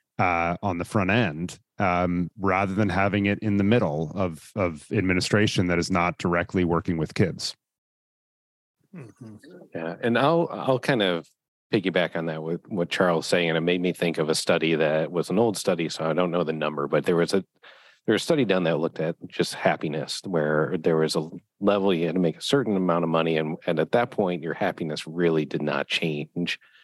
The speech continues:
Speaker 3: once you went above that. But if you're below that, you know, your happiness is really affected by that. And I do think there's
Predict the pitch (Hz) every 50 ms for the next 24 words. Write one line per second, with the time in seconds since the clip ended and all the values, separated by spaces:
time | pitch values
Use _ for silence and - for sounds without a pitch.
0 | _ _ _ _ - 107 82 80 78 - 87 80 78 76 73 67 - _ - -
1 | 87 80 87 82 80 73 - 78 73 71 - 78 80 - - 160 160 151 110 101
2 | 139 98 - - 73 - - - - - _ _ _ _ _ _ _ _ _ _
3 | _ _ _ - 104 101 98 113 110 101 92 101 123 - 170 123 - - - 80
4 | 80 87 82 78 73 - - - 104 - - - - 73 60 76 80 78 80 80
5 | 76 73 - 107 101 95 - 104 80 76 - 80 76 76 - - -